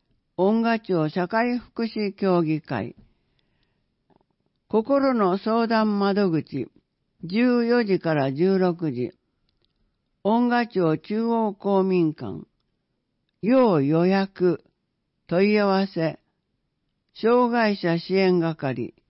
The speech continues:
十九日木曜日、悠々リフレッシュ教室、健康づくりポイント事業の対象です。受付九時四十五分から十時。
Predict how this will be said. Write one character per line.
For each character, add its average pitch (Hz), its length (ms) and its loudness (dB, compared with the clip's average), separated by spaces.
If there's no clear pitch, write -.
十 254 340 0
九 - 160 -4
日 151 480 0
木 175 400 -4
曜 170 320 0
日、 120 240 -6
悠 240 320 0
々 226 320 0
リ 170 160 -2
フ 202 180 -6
レ 254 180 0
ッ 247 40 -4
シ 240 180 -8
ュ 220 60 -8
教 185 320 0
室、 147 440 -8
健 247 220 0
康 233 360 0
づ 208 180 -2
く 185 140 -2
り 147 220 -2
ポ 208 220 -4
イ 233 100 -2
ン 220 80 -8
ト 226 200 -2
事 214 40 -6
業 202 400 -2
の 131 180 -6
対 180 300 -2
象 160 280 -4
で 147 200 -6
す。 - 120 -20
受 196 340 -2
付 190 420 -4
九 262 120 -4
時 202 280 -2
四 220 300 -2
十 170 200 0
五 170 220 -2
分 196 220 -2
か 143 160 -8
ら 131 180 -6
十 160 300 0
時。 113 240 -10